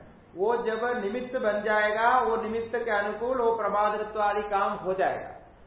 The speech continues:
मुक्त होने पर वो प्रमादा बनेगा, नहीं काम नहीं करेगा, व्यवहार उसका बिल्कुल नहीं चलेगा, ऐसा नहीं है। वो निमित्त पा करके वो व्यवहार कर लेगा। तत्रापि प्रमादृत्व आदि प्रसक्त्या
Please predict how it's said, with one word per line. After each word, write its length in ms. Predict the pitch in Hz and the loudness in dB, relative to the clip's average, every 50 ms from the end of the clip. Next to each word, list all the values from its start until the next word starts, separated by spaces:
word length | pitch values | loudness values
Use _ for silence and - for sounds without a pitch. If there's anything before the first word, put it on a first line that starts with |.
| - - | -20 -8
मुक्त 260 | 180 196 196 196 - 240 | -8 -6 -6 -4 -4 -2
होने 280 | 208 202 214 214 220 | -2 -2 -2 -4 -4
पर 240 | 214 - 220 226 226 | -6 -6 -4 -4 -2
वो 120 | 220 220 | 0 0
प्रमादा 540 | 220 220 208 202 202 208 208 208 208 214 214 | 0 0 -2 -4 -2 0 0 0 0 0 0
बनेगा, 440 | 214 208 202 202 208 208 208 214 214 | 0 0 -2 -4 -6 -4 -2 -2 -2
नहीं 340 | 208 202 196 202 220 226 226 | -2 -2 -4 -6 -6 -8 -6
काम 300 | - 202 196 202 202 202 | -4 -2 -2 -2 -2 -4
नहीं 140 | 202 208 214 | -6 -6 -8
करेगा, 380 | 208 208 202 202 202 202 214 214 | -4 -4 -4 -4 -2 -2 -2 -2
व्यवहार 420 | 208 196 190 196 190 196 202 202 | 0 0 0 2 4 4 4 4
उसका 380 | 202 196 190 - - - 202 202 | 2 0 -2 -4 -4 -4 -4 -2
बिल्कुल 300 | 202 190 - - 214 202 | -2 -4 -4 -6 -8 -6
नहीं 260 | 190 165 175 196 196 - | -4 -4 -4 -4 -2 -2
चलेगा, 300 | 208 202 208 214 233 208 | -2 -2 -2 -2 -2 -2
ऐसा 220 | 196 196 214 240 | -2 -2 -2 -2
नहीं 240 | 254 294 277 185 127 | -4 -4 -6 -8 -8
है। 220 | - - - - - - - - - - - - - | -10 -12 -16 -18 -20 -20 -20 -20 -20 -20 -20 -14 -6
वो 220 | - 202 226 220 | -2 -2 0 0
निमित्त 260 | 196 190 202 - - - | -2 -4 -6 -6 -8 -4
पा 260 | - 190 185 190 190 | -2 2 2 2 2
करके 340 | 208 - - - 269 320 381 | 0 -4 -4 -4 -4 -4 -4
वो 360 | - - - - - - 170 | -6 -8 -12 -16 -16 -12 -6
व्यवहार 400 | 175 175 170 165 175 190 - - | -4 -4 -2 0 0 -2 -2 0
कर 120 | 240 226 | -2 -2
लेगा। 280 | 165 127 107 - - - - - - - - - - - - - - - - - - - - - - - - - - - - - | -2 -2 -6 -8 -10 -12 -14 -16 -20 -20 -20 -20 -20 -20 -20 -20 -20 -20 -20 -20 -20 -20 -20 -20 -20 -20 -20 -20 -20 -20 -6 -2
तत्रापि 640 | 190 196 196 196 - 240 247 254 247 254 262 262 254 | -2 -2 -2 -4 -2 0 2 2 2 2 0 0 -2
प्रमादृत्व 800 | 254 214 196 202 202 226 240 - 247 247 247 - - - 240 247 | -2 -2 0 2 4 4 4 4 2 0 0 -2 -4 -2 0 2
आदि 420 | 247 240 233 233 233 - - - | 4 6 6 4 4 2 -6 -6
प्रसक्त्या 960 | - 214 220 - 220 214 - - - 220 202 151 139 147 156 - - - - | -6 -6 -4 -4 -6 -6 -8 -10 -4 0 2 2 2 2 0 -2 -6 -8 -14